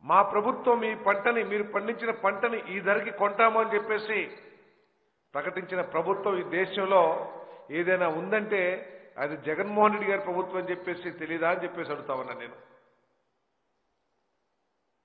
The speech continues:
నువ్వు అధికారంలో ఉన్నప్పుడు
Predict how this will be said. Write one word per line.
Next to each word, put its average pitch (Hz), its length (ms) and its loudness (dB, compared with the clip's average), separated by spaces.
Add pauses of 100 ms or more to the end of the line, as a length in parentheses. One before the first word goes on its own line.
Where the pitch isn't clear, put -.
(1900)
నువ్వు 208 180 8
అధికారంలో 240 520 6
ఉన్నప్పుడు 220 400 2